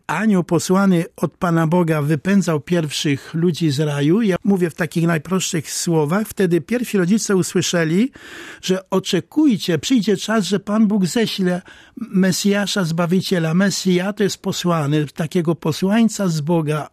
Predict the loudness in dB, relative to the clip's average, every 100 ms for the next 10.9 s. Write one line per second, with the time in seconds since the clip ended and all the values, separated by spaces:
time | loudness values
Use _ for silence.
0 | -4 -2 -2 -4 -4 0 2 2 0 0
1 | 0 0 -8 -20 -18 -18 -16 -16 -18 _
2 | 0 2 2 2 0 2 2 2 0 -2
3 | 2 2 4 4 2 2 -2 -4 -8 -6
4 | -6 -2 0 0 0 0 -2 0 0 2
5 | 0 0 0 0 -2 -20 -20 -10 0 2
6 | 4 2 2 0 0 -2 -2 0 0 0
7 | 0 2 0 0 -4 -4 -2 -2 -2 0
8 | 0 2 -2 -2 -4 -2 0 0 0 0
9 | 2 0 0 -2 0 0 -2 -4 -4 -4
10 | -2 0 2 0 0 2 0 -2